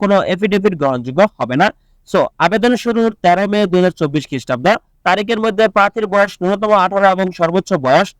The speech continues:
তিরিশ বছরের মধ্যে হতে হবে। So, মানিকগঞ্জ জেলা প্রশাসক কার্যালয় আপনার কিভাবে আবেদন করবেন এবং আবেদন শুরু এবং শেষ তারিখ কবে, তা এখন আপনাদেরকে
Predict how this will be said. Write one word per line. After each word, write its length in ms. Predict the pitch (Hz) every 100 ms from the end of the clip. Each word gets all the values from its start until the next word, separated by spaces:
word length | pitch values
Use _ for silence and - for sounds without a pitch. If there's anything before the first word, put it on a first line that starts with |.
| _ _
তিরিশ 180 | 175 175 156
বছরের 260 | 143 135 127
মধ্যে 180 | 127 208 - _ _ 139
হতে 220 | 135 196 233 -
হবে। 200 | 127 214 - _ _ _ -
So, 80 | 190 110
মানিকগঞ্জ 420 | 139 180 208 233 220
জেলা 160 | 185 202 202
প্রশাসক 340 | 214 - 220 -
কার্যালয় 360 | 147 135 139 147
আপনার 220 | 123 170 202 _ _ _
কিভাবে 300 | 202 214 220 202 156
আবেদন 260 | 175 202 208
করবেন 240 | 208 196 196 165
এবং 100 | 160 117
আবেদন 280 | 170 190 214 -
শুরু 160 | 196 202 160
এবং 120 | 131 120
শেষ 120 | 147 -
তারিখ 180 | 185 185
কবে, 160 | 190 196 196
তা 60 | 139 123
এখন 140 | 135 127
আপনাদেরকে 360 | 151 156 165